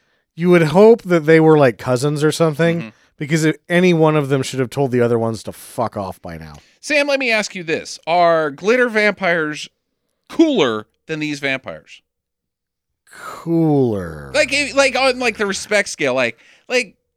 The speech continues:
Speaker 2: okay, it's not my thing to be moopy and sad and, uh, in love all the time and, like, gazing into the clouds and being like, "Oh, that one looks like a,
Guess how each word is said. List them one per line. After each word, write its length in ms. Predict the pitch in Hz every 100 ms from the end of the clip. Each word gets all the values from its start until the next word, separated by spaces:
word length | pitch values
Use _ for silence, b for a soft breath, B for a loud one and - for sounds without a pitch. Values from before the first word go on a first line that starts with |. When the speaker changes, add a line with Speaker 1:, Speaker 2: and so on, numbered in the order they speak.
| _ _ 349 359
Speaker 2:
okay, 220 | 285 233
it's 120 | 226
not 220 | 277 254
my 260 | 202 196 208
thing 360 | 208 214 214 214
to 60 |
be 200 | 202 202
moopy 680 | 180 190 196 196 202 196 180
and 320 | 180 180 175
sad 560 | - 165 156 160 160 160
and, 540 | - 147 147 139 139 -
uh, 400 | 139 135 131 123 -
in 160 | 139
love 240 | 131 135 139
all 160 | 139
the 80 | 135
time 440 | - 135 127 127
and, 240 | 127 117 113
like, 280 | 117 110 _ b b b 110
gazing 480 | 107 110 107 117
into 160 | 110 107
the 80 | 107
clouds 600 | - 104 101 104 101 104
and 140 | 98
being 220 | 101 101
like, 320 | 98 98 95 -
"Oh, 600 | 120 165 147 180 156 139 143
that 180 | 156
one 160 | 175 151
looks 260 | 143 131 -
like 180 | 131
a, 140 | 131